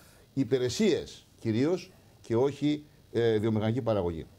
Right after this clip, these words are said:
Τι έχει συμβεί λοιπόν, γιατί είπαμε πραξικόπημα του κυρίου Τούσκου. Έγινε τις πρώτες ώρες προσπάθεια, γιατί παρακολουθούσα εγώ αρκετά το B B C χθες μέχρι τα ξημερώματα, δηλαδή σήμερα.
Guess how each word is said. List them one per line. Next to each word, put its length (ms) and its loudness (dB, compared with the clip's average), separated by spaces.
Τι 120 0
έχει 100 0
συμβεί 240 0
λοιπόν, 220 0
γιατί 160 0
είπαμε 200 0
πραξικόπημα 600 -2
του 120 -4
κυρίου 320 -2
Τούσκου. 320 -8
Έγινε 420 0
τις 120 -6
πρώτες 300 -2
ώρες 220 2
προσπάθεια, 420 0
γιατί 160 0
παρακολουθούσα 640 0
εγώ 440 2
αρκετά 440 -2
το 220 -2
B 40 -4
B 0 -
C 200 -4
χθες 180 -4
μέχρι 160 -6
τα 100 -6
ξημερώματα, 440 -2
δηλαδή 180 -2
σήμερα. 360 -8